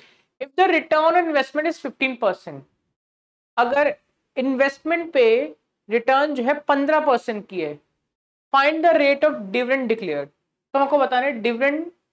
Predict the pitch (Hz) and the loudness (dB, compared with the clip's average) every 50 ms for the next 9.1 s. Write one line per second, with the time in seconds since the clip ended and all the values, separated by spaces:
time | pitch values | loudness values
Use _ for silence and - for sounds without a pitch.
0 | _ _ _ _ _ 302 294 269 247 247 254 262 262 - 262 233 202 202 226 262 | _ _ _ _ _ 2 2 4 2 2 0 0 -2 -2 0 0 2 2 2 0
1 | 302 294 302 _ _ - 277 262 233 294 294 311 302 302 330 330 339 - 359 349 | 0 -6 -8 _ _ 0 0 0 0 0 0 0 0 -2 -4 -4 0 0 0 2
2 | 349 339 294 294 - 311 294 254 233 233 247 254 240 208 175 143 - - - _ | 4 2 2 2 0 -2 -2 -2 0 0 -2 0 0 0 0 0 -2 -10 -18 _
3 | _ _ _ _ _ _ _ _ _ _ _ _ _ _ _ _ _ 294 302 320 | _ _ _ _ _ _ _ _ _ _ _ _ _ _ _ _ _ 0 2 2
4 | 311 277 302 302 302 294 320 294 - 269 226 214 202 - - 247 240 - 339 277 | 2 2 0 0 0 -2 -6 -6 -4 -4 -4 -4 -6 -4 -4 -4 0 0 0 2
5 | 247 240 233 240 285 262 269 254 262 254 262 262 254 254 220 220 247 277 - _ | 2 0 2 2 0 -2 0 0 0 -2 -2 -2 -4 -2 -2 -2 -4 -6 -10 _
6 | _ _ _ _ _ _ _ - 254 262 254 - 285 294 285 302 302 285 285 277 | _ _ _ _ _ _ _ 0 0 0 0 -2 -4 -2 0 0 2 2 2 2
7 | 277 294 294 294 294 285 294 302 294 302 - 277 285 285 285 - - 214 208 214 | 2 0 0 2 2 2 2 0 -2 -4 -4 -6 -6 -6 -8 -4 -4 -2 -2 -2
8 | 196 208 190 160 156 170 196 208 202 - - 262 262 233 220 220 220 233 247 240 | -2 -4 -4 -4 -4 -2 -4 -4 -4 -2 -4 -4 -2 0 -2 0 0 -2 -2 -4
9 | - | -6